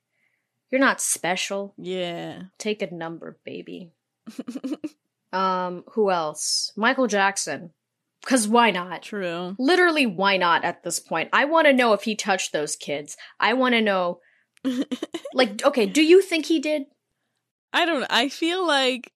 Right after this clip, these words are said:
Speaker 2: it definitely seems like there's a not impossible chance that he did. <laughs>
Speaker 1: Yeah.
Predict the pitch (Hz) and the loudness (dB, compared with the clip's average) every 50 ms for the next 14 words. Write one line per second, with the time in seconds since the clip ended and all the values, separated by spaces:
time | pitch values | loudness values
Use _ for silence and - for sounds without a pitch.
0 | _ _ - 233 233 220 - - 370 285 - 285 269 262 262 285 277 - - 240 | _ _ 0 0 2 2 2 2 0 2 -2 -2 -2 0 -2 -2 -4 -4 -6 -4
1 | 220 220 220 214 214 220 220 220 220 - - - _ - 185 196 196 196 190 185 | -2 -2 -2 -2 -2 -2 -4 -6 -8 -10 -16 -18 _ -6 -4 -2 0 0 0 -2
2 | - - 196 208 202 208 208 226 - - - 185 208 202 196 196 190 190 190 180 | -4 -4 -2 0 2 2 2 0 -2 -2 0 0 2 2 2 2 2 2 0 -2
3 | - - _ _ _ _ _ _ _ _ - 208 214 208 208 214 226 226 - - | -4 -8 _ _ _ _ _ _ _ _ -8 -4 0 2 2 2 2 0 -4 -6
4 | - 220 214 196 208 202 196 202 - - 214 190 185 185 - - 202 185 185 180 | -6 -6 -6 -2 0 0 0 0 -2 -6 -6 -6 -6 -6 -4 -4 -4 -2 -4 -4
5 | 185 - - 180 165 170 170 - - 165 160 160 160 - _ _ _ _ _ _ | -6 -8 -8 -8 -8 -6 -8 -8 -8 -8 -8 -8 -10 -12 _ _ _ _ _ _
6 | 254 - - - 285 - - _ _ _ _ _ _ _ - 247 226 214 180 165 | -6 -4 -2 -2 -2 -4 -6 _ _ _ _ _ _ _ 0 2 4 4 4 2